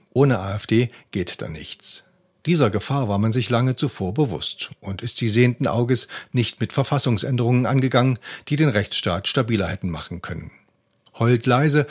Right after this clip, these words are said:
möchte man der C D U zurufen. Die ist nun auf das Bündnis Sarah Wagenknecht angewiesen. Auch das war vorher absehbar. Vorbereitende Gespräche hat es wohl nicht gegeben.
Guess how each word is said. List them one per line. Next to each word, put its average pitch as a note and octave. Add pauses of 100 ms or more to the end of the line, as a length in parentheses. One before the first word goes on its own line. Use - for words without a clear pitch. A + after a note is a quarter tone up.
(140)
möchte C3+
man C3
der C#3+
C -
D D3+
U F3
zurufen. F2+ (540)
Die B2+
ist B2
nun E3
auf F#2
das G#2+
Bündnis C#3
Sarah C#3+
Wagenknecht A#2+
angewiesen. B2 (320)
Auch -
das A#2+
war F2
vorher G#2+
absehbar. E2+ (540)
Vorbereitende G2
Gespräche A#2+
hat A#2+
es B2
wohl C#3
nicht C#3
gegeben. F2+